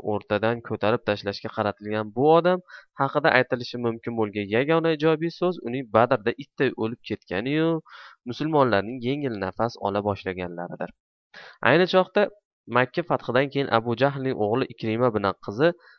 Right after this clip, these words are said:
Juvayriya musulmon bo'lishgan edi. Bu aka-singilning samimiyat bilan iymon keltirganlarini keyingi yillar rivojida kechirgan pok, pokiza hayotlaridan bilsa bo'ladi.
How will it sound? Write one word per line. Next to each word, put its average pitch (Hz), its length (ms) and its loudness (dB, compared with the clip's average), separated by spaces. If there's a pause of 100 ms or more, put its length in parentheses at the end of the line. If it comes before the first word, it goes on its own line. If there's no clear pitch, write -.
(120)
Juvayriya 117 540 6
musulmon 107 460 0
bo'lishgan 101 440 0
edi. 82 220 -6 (340)
Bu 113 100 4
aka-singilning 123 760 0
samimiyat 113 580 -2
bilan 117 180 -2
iymon 120 300 0
keltirganlarini 107 800 -2
keyingi 123 400 -2
yillar 139 340 2
rivojida 113 400 2
kechirgan 104 540 -4
pok, 139 260 2 (560)
pokiza 117 420 4
hayotlaridan 104 680 2
bilsa 104 260 -6
bo'ladi. 95 400 0